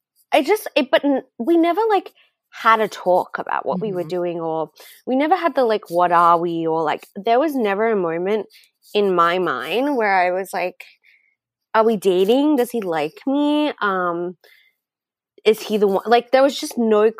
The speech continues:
Speaker 1: question. It was the first time I had ever really been with someone where there were no, no games, no questions, no, that, it was just always certainty.
Speaker 2: Yeah.
Speaker 1: And it was,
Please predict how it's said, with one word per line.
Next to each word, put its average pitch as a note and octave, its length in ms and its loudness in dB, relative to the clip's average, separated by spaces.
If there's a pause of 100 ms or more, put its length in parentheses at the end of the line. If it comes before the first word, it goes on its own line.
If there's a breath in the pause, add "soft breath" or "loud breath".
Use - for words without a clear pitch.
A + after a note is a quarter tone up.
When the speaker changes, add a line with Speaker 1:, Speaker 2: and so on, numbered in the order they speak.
(160)
Speaker 1:
question. - 420 -4
It C4 60 4
was C#4+ 120 0
the F4+ 80 2
first E4 320 0
time G#4+ 100 0 (100)
I G#4 100 0
had F4+ 160 -2
ever G#3+ 240 -2
really G3 280 -4 (100)
been F3 200 -2
with F#3 140 -4 (120)
someone F3 500 -6
where E3+ 120 -2
there E3 120 -2
were E3+ 100 -2
no, E3+ 240 -4 (480 soft breath)
no G3+ 180 4
games, F3+ 500 2
no F3 140 -2
questions, E3+ 800 -4
no, E3 640 -2 (480 loud breath)
that, C4 140 4
it - 20 4
was C#4+ 120 2
just F#4 200 -2 (100)
always B3 440 4
certainty. - 760 -4 (240 soft breath)
Speaker 2:
Yeah. F#3+ 220 2
Speaker 1:
And G3 80 -2
it G#3 80 0
was, F#3+ 300 -2